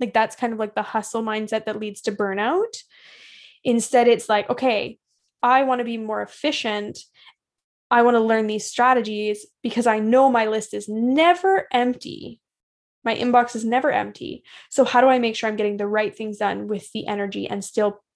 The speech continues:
having time for downtime and rest and relaxation, all the important things, spending time with family? Okay.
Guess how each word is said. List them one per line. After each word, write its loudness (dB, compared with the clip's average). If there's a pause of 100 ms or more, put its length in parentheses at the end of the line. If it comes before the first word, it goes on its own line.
(100)
having -4
time -6
for -8
downtime -6
and -6
rest -8
and -8
relaxation, -8
all -2
the -8
important -10
things, -20 (260)
spending -8
time -12
with -16
family? -10 (160)
Okay. 0